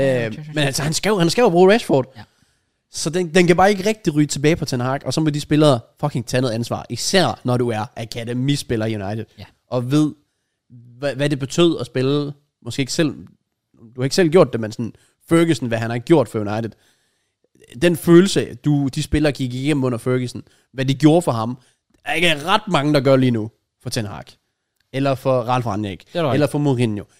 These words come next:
Speaker 2: eller for Van Gaal, eller Moyes, eller you name it.
Speaker 1: Præcis.
Speaker 2: Og det er nok lidt, lidt det, de har brug for. Og så skal han jo gå forrest med McTominay, og måske selv de ældre i Casemiro og Varane.
Speaker 1: Ja.
Speaker 2: Så det kan inspirere Garnacho, Højlund,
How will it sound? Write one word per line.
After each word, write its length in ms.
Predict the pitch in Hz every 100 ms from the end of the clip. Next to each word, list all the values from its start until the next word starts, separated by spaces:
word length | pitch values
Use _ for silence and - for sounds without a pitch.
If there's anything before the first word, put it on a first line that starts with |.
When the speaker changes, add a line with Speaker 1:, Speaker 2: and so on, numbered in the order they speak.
| _
Speaker 2:
eller 140 | 139
for 100 | 143 135
Van 120 | 147
Gaal, 320 | 113 101 110
eller 160 | 123 147
Moyes, 440 | 135 113 107 110 -
eller 140 | 123 120
you 100 | 123
name 240 | 117 95 87
it. 140 | - _
Speaker 1:
Præcis. 420 | 107 101 95 - _
Speaker 2:
Og 120 | - 139
det 60 |
er 40 | 175
nok 180 | 175
lidt, 420 | 175 170 170 139 143
lidt 400 | 117 156 160 160
det, 100 | 135
de 60 |
har 80 | 123
brug 200 | 117 117
for. 200 | 98 104 - _ _ _
Og 60 | -
så 80 | 139
skal 140 | 147
han 160 | 139 196
jo 120 | 196
gå 100 | 131
forrest 460 | 120 147 101 - - _ _ _ -
med 280 | 123 120 113 _ _ _
McTominay, 640 | 131 123 - 110 110 107 98 - _ _ _ _ _ -
og 100 | 110
måske 360 | 113 - 151
selv 220 | 123 139 117
de 120 | 120
ældre 360 | 113 120 101
i 160 | 110 104
Casemiro 580 | - 117 110 110 117 110
og 100 | 104
Varane. 360 | 101 90 95 - _
Speaker 1:
Ja. 60 | - - _ -
Speaker 2:
Så 220 | - 139
det 140 | 127
kan 120 | 127
inspirere 560 | 123 120 165 160 180 131
Garnacho, 500 | - 113 107 - 107
Højlund, 400 | 104 110 104 95